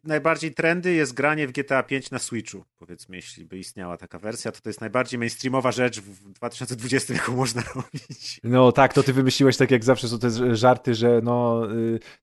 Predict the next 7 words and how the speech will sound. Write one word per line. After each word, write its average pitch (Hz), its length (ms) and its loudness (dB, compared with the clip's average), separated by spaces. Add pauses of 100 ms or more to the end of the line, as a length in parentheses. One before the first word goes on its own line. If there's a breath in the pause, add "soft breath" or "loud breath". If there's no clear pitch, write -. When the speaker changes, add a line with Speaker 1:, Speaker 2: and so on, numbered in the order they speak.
Speaker 2:
najbardziej 113 420 0
popularny 117 580 0 (100)
z-, 107 400 -18
mm, 104 1300 -8 (420)
y, 98 440 -2 (100)
o 107 60 -12
nie, 98 300 -4